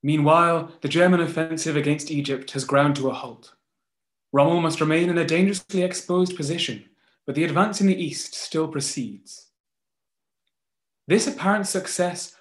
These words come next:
comes at the most hideous cost to human life, so much so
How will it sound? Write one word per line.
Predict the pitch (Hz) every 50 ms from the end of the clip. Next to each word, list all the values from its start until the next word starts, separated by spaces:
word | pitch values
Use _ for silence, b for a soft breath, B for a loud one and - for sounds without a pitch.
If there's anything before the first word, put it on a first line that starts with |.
| b b
comes | - - 185 190 185
at | 196 185
the | 175
most | 165 180 180 175 -
hideous | - - 196 202 208 175 151 147 -
cost | - - - 156 - - - -
to | -
human | 139 - 165 156 151 143 135 131
life, | 135 123 113 - - - _ _ _ _ _ _ _ _ _ _ _ _ _ _ _ _
so | - - - 156 156
much | - 143 123 - -
so | - - 196 196 165 131 - -